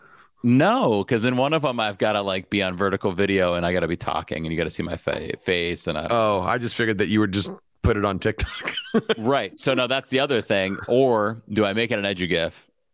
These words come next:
Speaker 1: and then put it in all of the places? So a
Speaker 2: All right.
Speaker 1: lot of my edu gifs are now, I, I put added music too, and I'm, I'm slowly but surely getting them up there on those vertical video places, but they're not vertical, so it doesn't look quite right.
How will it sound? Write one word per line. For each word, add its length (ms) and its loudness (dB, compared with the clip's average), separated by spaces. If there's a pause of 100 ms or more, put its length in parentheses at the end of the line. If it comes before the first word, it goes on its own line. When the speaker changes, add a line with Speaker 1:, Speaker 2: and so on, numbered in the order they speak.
(120)
Speaker 1:
and 100 0
then 120 -2
put 180 0
it 60 0
in 60 -2
all 200 -2
of 80 -12
the 80 -10
places? 400 -6
So 160 0
a 20 -2
Speaker 2:
All 80 0
right. 80 2
Speaker 1:
lot 140 0
of 80 -2
my 80 0
edu 260 -2
gifs 240 -2
are 80 2
now, 280 0
I, 400 -4
I 60 -2 (120)
put 260 -2
added 260 -4
music 360 -2
too, 180 -2
and 100 -2
I'm, 220 -4
I'm 300 -6 (220)
slowly 440 0
but 160 -2
surely 320 0
getting 200 -2
them 140 0
up 140 -2
there 160 0
on 140 -2
those 180 -2
vertical 460 -2
video 280 0
places, 360 -8
but 100 0
they're 120 0
not 120 0
vertical, 540 0 (240)
so 240 2
it 100 -2
doesn't 220 0
look 140 -6
quite 180 -4
right. 180 -10